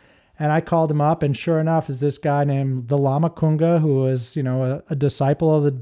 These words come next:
the big hitter himself, of the Dalai Lama. He agreed to meet me for a round of golf. It just turned out to, it turned into this comic round where my car broke down driving him out there. And we were sort of, we had to get towed from the side of the road. And then the Lama himself turned out to be a bit of a cheat on the golf course.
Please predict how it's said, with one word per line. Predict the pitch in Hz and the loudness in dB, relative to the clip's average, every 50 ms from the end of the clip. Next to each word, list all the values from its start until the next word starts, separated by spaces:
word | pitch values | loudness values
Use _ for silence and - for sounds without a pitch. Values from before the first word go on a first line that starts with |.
| 117 139 | -4 -2
the | 156 151 | 0 2
big | 131 151 151 | 4 4 4
hitter | 147 139 151 151 156 156 | 4 4 4 4 4 4
himself, | 156 160 151 - 143 143 143 147 143 - | 2 2 0 0 2 2 2 2 0 0
of | 156 143 | -2 -2
the | 143 | -2
Dalai | 131 131 131 135 143 151 143 | 0 0 0 0 0 -2 -2
Lama. | 135 131 131 135 143 147 151 147 _ _ - - _ _ _ _ _ | -2 -4 -4 -4 -4 -6 -6 -8 _ _ -20 -20 _ _ _ _ _
He | - 165 160 | 0 0 0
agreed | 147 139 156 160 139 | 2 2 2 2 2
to | 147 | 0
meet | 147 151 160 165 | 0 0 0 -2
me | 160 147 | -2 -2
for | - 151 135 | -2 -2 -2
a | 131 | 0
round | 135 139 139 147 139 | 0 0 -2 -2 -2
of | 127 | -4
golf. | 120 131 123 127 131 135 - - - _ _ _ _ _ _ - | -4 -4 -2 -2 -2 -4 -4 -8 -12 _ _ _ _ _ _ -4
It | 170 151 | -2 0
just | 165 185 175 - | 0 0 2 4
turned | 196 185 165 | 4 6 6
out | 160 156 160 | 6 4 4
to, | - 170 170 - 208 165 151 139 - | 2 -2 -4 -2 -2 -2 -2 -2 -2
it | 220 - - | -4 -6 -2
turned | - 220 214 202 | 2 2 4 4
into | 180 165 | 4 4
this | 147 139 - | 2 0 -2
comic | - - - - - 156 160 165 156 151 135 - | -4 -8 -10 -4 0 0 2 2 2 0 -2 -2
round | 135 135 139 139 143 143 143 131 | -2 -2 0 0 2 0 0 0
where | 127 131 | -2 -2
my | 127 120 120 | -2 -4 -6
car | - - - 165 160 165 170 | -6 -4 -2 0 0 2 0
broke | 151 139 170 160 156 151 - | 0 0 0 0 0 0 -2
down | 160 151 151 147 147 | -2 0 0 0 0
driving | 131 139 139 135 127 131 127 | 0 0 0 0 0 -2 -2
him | 131 151 | -2 -2
out | 165 175 175 175 175 - | 0 0 -2 -2 -2 -2
there. | 180 165 156 156 151 151 147 - - - - - - - _ _ - | 0 2 2 2 2 0 -2 -6 -12 -20 -20 -20 -20 -20 _ _ -6
And | 160 143 139 139 139 139 | -2 0 0 0 0 0
we | 139 | -2
were | 135 131 131 127 135 156 156 | -2 -2 -2 -4 -4 -6 -8
sort | - - 147 | -6 -6 -4
of, | 131 | -2
we | 139 139 | -2 -2
had | 131 127 | -2 -4
to | 135 | -6
get | 117 127 117 - - | -6 -8 -10 -12 -8
towed | - - 156 156 156 151 117 | -4 0 2 2 2 2 0
from | 139 135 | -2 -4
the | 127 | -4
side | - - 143 127 | -4 -4 -4 -2
of | 123 | -4
the | 127 139 | -4 -4
road. | 151 180 185 180 170 170 | -2 0 0 2 2 2
And | 160 151 | 2 2
then | 143 135 131 | 0 0 0
the | 127 127 | -2 -2
Lama | 135 156 165 175 175 170 160 | -2 -2 0 2 2 2 2
himself | 147 131 135 - - 190 180 165 160 - | 2 0 -2 -2 -2 0 0 0 -2 -2
turned | - 180 170 156 143 | -4 -4 -2 0 0
out | 143 139 135 | -2 -2 -2
to | - 135 | -4 -2
be | 131 135 | -2 -2
a | 131 | -2
bit | 131 135 135 | -2 -2 -4
of | 123 | -4
a | 117 | -6
cheat | 113 - - - - 175 165 180 180 151 | -8 -10 -10 -6 -4 -2 -2 -2 -2 -4
on | 127 | -6
the | 120 131 | -6 -6
golf | 139 175 175 175 175 175 170 - | -4 -2 0 0 0 -2 -4 -6
course. | - 170 160 160 160 160 143 - - | -4 -2 0 0 0 0 -2 -4 -8